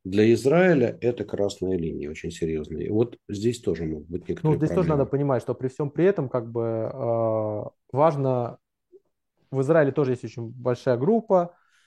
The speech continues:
Speaker 2: вот, э, важна, соответственно, безопасность Сирии, а на самом деле там сдерживает это иранские движения именно Р Ф, по факту. Вот если бы там не было, соответственно, как бы В К С, вот там вообще было бы весело, вообще всем было бы весело.
Speaker 1: Ну
Speaker 2: Вот.
Speaker 1: да, в Юж-,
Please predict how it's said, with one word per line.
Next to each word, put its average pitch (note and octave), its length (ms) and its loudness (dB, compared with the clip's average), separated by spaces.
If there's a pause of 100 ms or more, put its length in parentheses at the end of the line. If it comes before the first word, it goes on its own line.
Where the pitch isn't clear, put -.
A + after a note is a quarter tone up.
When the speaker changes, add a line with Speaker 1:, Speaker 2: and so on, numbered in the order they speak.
(200)
Speaker 2:
вот, C3 400 -2
э, - 40 -14
важна, B2+ 480 0
соответственно, C3+ 300 -4
безопасность C#3 540 0
Сирии, G3 220 -2
а C#3 80 4
на C3 100 0
самом D3 240 -2
деле C3+ 160 -4
там C3+ 220 0
сдерживает A#2+ 540 -2
это A#2+ 180 -2
иранские C3 380 0
движения B2+ 420 -2
именно B2+ 160 -2
Р B2 200 -2
Ф, A#2+ 200 -2 (480)
по C#3+ 80 2
факту. C#3+ 520 -2 (120)
Вот C3+ 160 -2
если C#3 160 -2
бы C#3 80 -2
там C#3+ 180 2
не B3+ 120 2
было, D3+ 160 2
соответственно, A#2+ 500 -8
как A2 160 -8
бы A2+ 240 0
В A#2 80 0
К C#3+ 100 0
С, A2 300 2
вот - 100 -14
там G3 140 2
вообще G3+ 240 2
было F#3 140 -2
бы F3 100 -8
весело, G#2+ 360 -6
вообще G#2 340 -8
всем G#2 200 -6
было G#2 140 0
бы G#2+ 140 -2
весело. - 420 -6
Speaker 1:
Ну F#3 580 2
Speaker 2:
Вот. F#3 40 10
Speaker 1:
да, D3+ 200 6
в G#2+ 40 -2
Юж-, D3+ 260 8